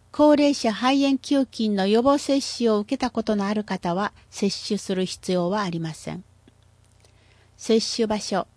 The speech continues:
指定医療機関、通知書の中に医療機関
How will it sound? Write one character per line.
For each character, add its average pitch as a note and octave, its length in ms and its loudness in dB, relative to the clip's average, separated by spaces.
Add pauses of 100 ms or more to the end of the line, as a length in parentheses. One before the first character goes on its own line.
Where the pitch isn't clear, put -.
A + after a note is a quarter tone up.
(400)
指 - 140 -12
定 C#4 280 4
医 - 20 0
療 A#3+ 200 4
機 - 200 -12
関、 - 220 -8 (640)
通 D4 220 2
知 - 120 -10
書 B3+ 240 0
の B3+ 180 0
中 B3 320 -2
に C4 220 -2 (240)
医 G#3 100 0
療 A3+ 240 4
機 - 180 -16
関 F#3+ 200 -2